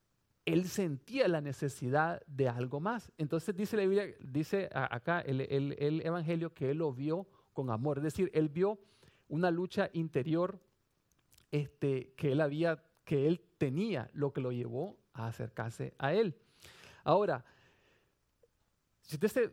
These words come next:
si usted se fija, pues la, la respuesta que le da el Señor, hay que ser honesto, es un reto, es un reto grande, amén. Es un reto grande porque le dice, "Una sola cosa te falta, ¿y qué?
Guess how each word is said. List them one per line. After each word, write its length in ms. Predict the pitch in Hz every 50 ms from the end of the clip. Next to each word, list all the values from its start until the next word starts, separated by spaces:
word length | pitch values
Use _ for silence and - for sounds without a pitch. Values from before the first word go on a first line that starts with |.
| - -
si 140 | - - 175
usted 140 | - 196 208
se 220 | 208 - 226 202
fija, 360 | 175 - - 220 208 160 180
pues 200 | 156 - 165 156
la, 180 | 147 135 127 120 123
la 260 | - - 131 127 123
respuesta 460 | 127 117 110 - - 147 - - 196
que 140 | 190 - 175
le 100 | 143 131
da 140 | 139 135 151
el 200 | - - 170 160
Señor, 460 | - 175 156 143 143 156 190 - -
hay 140 | - 127 120
que 100 | - -
ser 160 | 123 - 156
honesto, 400 | 151 147 135 131 131 - - 170 - -
es 60 | 123
un 160 | 120 127 135
reto, 420 | 131 117 123 127 - 156 143 143 - _
es 80 | - 120
un 160 | 117 135 135
reto 240 | 139 156 160 - 160
grande, 400 | 131 123 123 139 139 117 113 113
amén. 320 | 104 113 143 175 190 165 131 - - -
Es 120 | 147 123
un 100 | 120 147
reto 240 | 143 156 165 - 190
grande 300 | 170 160 156 175 185 196
porque 240 | - 180 156 - 147
le 120 | 123 117
dice, 520 | 120 143 160 208 - 208 202 - - - -
"Una 180 | - 147 151 165
sola 180 | - 165 151
cosa 180 | 151 160 139 160
te 140 | - 127 120
falta, 380 | - 165 175 180 160 - 131
¿y 60 | 120 117
qué? 400 | - - 139 170 220 233 -